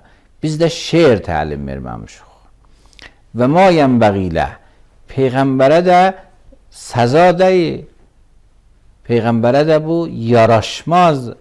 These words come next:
şeir biz təlim verək. Peyğəmbər istəmir xiyal qüvvəsini gücləndirək.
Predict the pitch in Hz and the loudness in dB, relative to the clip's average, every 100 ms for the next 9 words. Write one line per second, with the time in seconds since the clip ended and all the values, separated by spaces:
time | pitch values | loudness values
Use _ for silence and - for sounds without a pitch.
0 | _ - - 120 113 101 92 - _ _ | _ -20 -8 -2 0 0 -6 -12 _ _
1 | _ - 101 - 98 85 98 95 90 87 | _ -14 -14 -6 -2 -2 -2 -4 -4 -6
2 | 78 - _ 95 90 98 101 131 147 143 | -8 -12 _ -10 -6 -6 -2 0 -2 -4
3 | - _ _ - - 156 190 156 - _ | -20 _ _ -14 -6 -4 -4 -8 -12 _
4 | _ - - 123 117 113 107 98 101 90 | _ -16 -4 0 0 0 -4 -4 -4 -4
5 | - 98 95 92 85 87 85 82 73 - | -6 -8 -8 -8 -6 -6 -6 -8 -8 -10